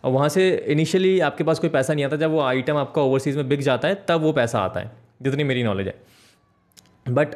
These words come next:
अब क्या है कि अब आपको उस केस में भी आपका एडी कोड रजिस्टर कराना पड़ेगा। अगर आप कोई सैंपल भेजते हैं, तो उस केस में भी आपको एडी कोड रजिस्टर कराना है। अब कुछ भी आप एक्सपोर्ट करते हैं आज की डेट में from डीएचएल या FedEx या कोई भी ऐसे बड़े, बड़े कैरियर्स जो है, आरएमएक्स हो गया, आपका टीएनटी हो गया, तो आपको अपना डीएचएल,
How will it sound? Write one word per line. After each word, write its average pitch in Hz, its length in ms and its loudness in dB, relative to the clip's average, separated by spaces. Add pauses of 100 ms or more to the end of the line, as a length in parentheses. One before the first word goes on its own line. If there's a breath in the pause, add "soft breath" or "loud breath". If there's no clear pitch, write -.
अब 147 100 -2
क्या 156 180 0
है 147 140 2
कि 160 160 0
अब 143 160 0
आपको 143 280 0
उस 165 220 0
केस 151 200 0
में 151 100 0
भी 160 360 2
आपका 127 240 -2
एडी 131 180 0
कोड 135 180 0
रजिस्टर 123 240 -4
कराना 127 260 -2
पड़ेगा। 143 500 0 (1400 soft breath)
अगर 135 160 0
आप 147 100 -2
कोई 170 100 2
सैंपल 151 340 0
भेजते 151 280 2
हैं, 151 80 0
तो 156 100 2
उस 147 120 0
केस 156 200 0
में 160 100 2
भी 156 60 2
आपको 151 180 0
एडी 147 160 2
कोड 143 160 0
रजिस्टर 135 260 0
कराना 147 280 2
है। 151 340 0 (600)
अब 143 60 -4
कुछ 160 220 0
भी 160 140 4
आप 185 180 2
एक्सपोर्ट 170 380 0
करते 160 240 0
हैं 160 60 2
आज 156 160 0
की 175 100 0
डेट 151 220 0
में 160 260 2
from 147 280 -2
डीएचएल 139 460 2
या 143 120 2
FedEx 135 400 -2
या 135 120 4
कोई 127 200 0
भी 123 100 -2
ऐसे 123 180 0
बड़े, 123 200 2
बड़े 120 260 0
कैरियर्स 120 340 0
जो 123 120 0
है, 117 120 2
आरएमएक्स 117 340 -2
हो 123 100 -2
गया, 120 180 0
आपका 117 220 -4
टीएनटी 117 360 -2
हो 117 120 2
गया, 127 140 0
तो 147 120 -4
आपको 120 260 -4
अपना 127 180 -4
डीएचएल, 127 500 -4